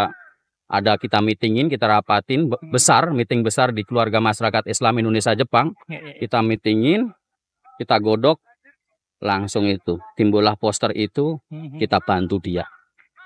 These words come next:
Speaker 2: Hmm, untuk Mas Adri sendirinya sekarang gimana kondisinya, Pak De?
Speaker 1: Jadi, gini ya, sekarang kan kondisi udah di Indonesia ya.
Speaker 2: Oh, iya.
Speaker 1: Jadi, pengobatan di sini itu sudah kita usahakan.
Speaker 2: Hmm.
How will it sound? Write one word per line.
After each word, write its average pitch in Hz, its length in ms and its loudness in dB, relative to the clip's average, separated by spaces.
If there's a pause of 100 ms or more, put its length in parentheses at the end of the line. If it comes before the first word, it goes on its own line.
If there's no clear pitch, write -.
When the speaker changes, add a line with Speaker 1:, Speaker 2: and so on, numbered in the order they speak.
(600)
Speaker 2:
Hmm, 143 480 -6
untuk 196 160 -4
Mas 214 160 -4
Adri 180 240 -2
sendirinya 180 480 -2 (100)
sekarang 202 380 -2
gimana 147 260 -4
kondisinya, 135 400 -8
Pak 127 140 -12
De? 139 80 -20 (1300)
Speaker 1:
Jadi, 160 240 4 (340)
gini 151 460 -2
ya, 120 80 0
sekarang 170 260 0
kan 180 140 2
kondisi 156 340 0
udah 151 160 2
di 147 140 2
Indonesia 135 480 2
ya. 104 240 2
Speaker 2:
Oh, 147 260 -8
iya. 120 180 -2
Speaker 1:
Jadi, 127 360 -2 (880)
pengobatan 139 560 2
di 139 100 0
sini 139 300 -2
itu 160 80 -2
sudah 131 240 -2
kita 131 240 0
usahakan. 117 560 0
Speaker 2:
Hmm. 147 560 -16